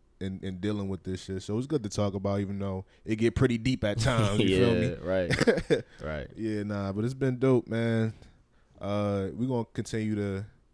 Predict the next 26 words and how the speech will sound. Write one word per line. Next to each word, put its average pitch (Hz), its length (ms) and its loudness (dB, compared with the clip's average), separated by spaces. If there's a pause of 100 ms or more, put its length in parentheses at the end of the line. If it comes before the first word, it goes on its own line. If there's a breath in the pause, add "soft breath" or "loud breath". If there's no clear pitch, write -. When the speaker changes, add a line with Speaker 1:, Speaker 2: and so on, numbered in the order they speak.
(720)
Speaker 1:
dive 107 300 0
into 104 160 -8
these 101 120 -8
topics 104 280 -4
and 95 80 -8
dive 98 240 -2
into 98 160 -6
other 101 140 -4
shit. 98 180 -6
I 113 60 -2
think 113 220 -6
that, 101 240 -6
that, 101 200 -8
that 92 140 -6
sex - 260 -8
episode 98 360 -4
was 95 120 -2
pretty 95 220 -8
good, 98 300 -4
too. 104 200 -4
We 107 160 -2
got 104 160 -2
some 101 140 -8
reactions 107 440 -4
from 104 160 -12
that. 104 260 -4